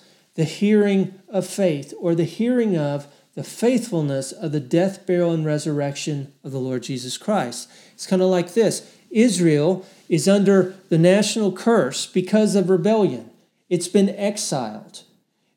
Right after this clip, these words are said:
There are prophetic texts about its restoration. That restoration is all summed up in the death, burial, and resurrection of the Lord Jesus Christ,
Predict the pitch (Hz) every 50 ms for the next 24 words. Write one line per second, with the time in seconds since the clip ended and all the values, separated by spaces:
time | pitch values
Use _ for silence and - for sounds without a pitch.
0 | _ - 160 175 185 190 190 185 185 180 175 180 - 165 - - - 208 208 208
1 | 208 - - - - 233 226 208 220 - - - 160 127 160 160 165 170 165 156
2 | 151 - 175 170 170 165 - - 180 180 190 220 240 233 - - 147 113 110 123
3 | - _ _ _ _ _ _ _ _ _ _ _ - 175 180 - 202 202 208 196
4 | - - 185 180 196 240 277 226 - - 170 143 139 143 - - - _ - -
5 | 170 143 - - - - 175 190 233 240 - - - 190 160 147 143 131 135 131
6 | 135 151 - - _ _ _ _ - 185 165 175 180 160 139 175 170 170 170 -
7 | - 170 165 165 160 160 160 156 156 151 151 139 147 147 156 160 165 160 - -
8 | 175 160 156 165 - 175 151 156 156 151 160 160 151 143 - 170 165 160 175 175
9 | 180 - - - 233 240 190 131 113 - - - -